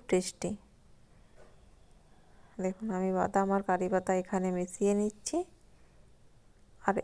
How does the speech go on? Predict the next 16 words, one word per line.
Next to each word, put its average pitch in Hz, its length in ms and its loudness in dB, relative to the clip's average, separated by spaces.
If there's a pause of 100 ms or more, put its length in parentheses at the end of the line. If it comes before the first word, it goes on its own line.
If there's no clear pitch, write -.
(140)
এর 196 160 4
ওপর 185 180 -2 (120)
থেকে 214 200 0 (320)
অল্প 202 180 0 (160)
পরিমাণে 196 420 2 (220)
লবণ 175 260 4 (100)
ছড়িয়ে 175 400 0
দেবো। 170 200 -4 (3250)
এগুলি 185 240 -2 (120)
ভালো 185 240 0
করে 196 180 0 (100)
মিশিয়ে 190 500 -2
নিয়ে 214 160 -2 (2250)
দেখতে 202 360 -2
পাচ্ছেন 240 360 -2
আমার 208 160 0